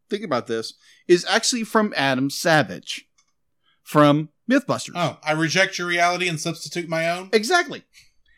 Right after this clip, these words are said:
Speaker 1: It's a sci-, th-, this, this, this hogwashed lie that says, be like, "Whatever I believe, whatever I believe is true, is true.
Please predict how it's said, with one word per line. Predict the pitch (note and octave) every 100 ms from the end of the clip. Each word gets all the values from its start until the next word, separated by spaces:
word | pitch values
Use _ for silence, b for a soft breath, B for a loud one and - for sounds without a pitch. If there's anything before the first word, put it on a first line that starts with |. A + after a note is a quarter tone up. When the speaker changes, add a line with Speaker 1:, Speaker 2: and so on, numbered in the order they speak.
| b
Speaker 1:
It's | A3+ A#3+
a |
sci-, | A3+ B3+ A#3 A#3+ -
th-, | G3 F#3+ -
this, | F#3 E3 - -
this, | E3 F3 - - _ _ _ _ -
this | F#3 -
hogwashed | - - A#3 D4 G#3 G3 F#3 F3+ -
lie | C3+ C3 F3+ G#3+ G#2+ F#2+ F2 - _ _ _ _
that | D#3 F3 -
says, | - F#3+ F3 E3+ D#3+ C#3 - _ _
be | E3 F#3+
like, | G3 E3+ D3 B2+ _ _ _ _ _ _ _ _ _ _ _ _ _
"Whatever | C#3+ F3+ C4+ F#3+ G#3+ G#3+ G#3+ -
I | D#3+ F#3 G#3
believe, | A#3 A#3 G#3 C3 G#2 F#2+ - _ _ _
whatever | B2+ D#3+ A#3 G3 A3 G3 F3+
I | E3 B3+
believe | G#3+ G3+ G3 E3+
is | D3 -
true, | - - A#3 C4 A#2+ G2 G#2 C3 _ _
is | A3+ A#3 -
true. | - - C#4 C#4 A#2 F#2